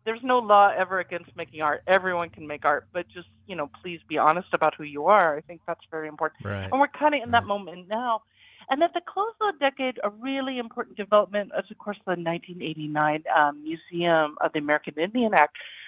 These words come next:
Speaker 1: that, you know, enabled the building of, uh,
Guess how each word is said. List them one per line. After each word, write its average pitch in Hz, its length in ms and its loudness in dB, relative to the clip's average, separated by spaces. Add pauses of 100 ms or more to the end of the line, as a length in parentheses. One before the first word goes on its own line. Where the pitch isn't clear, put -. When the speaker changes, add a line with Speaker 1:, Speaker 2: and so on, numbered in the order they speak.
(200)
Speaker 1:
that, 190 240 2
you 185 60 -4
know, 170 140 -4
enabled 196 680 -2 (100)
the 165 260 2
building 185 420 -4
of, 156 280 -2
uh, 151 300 -4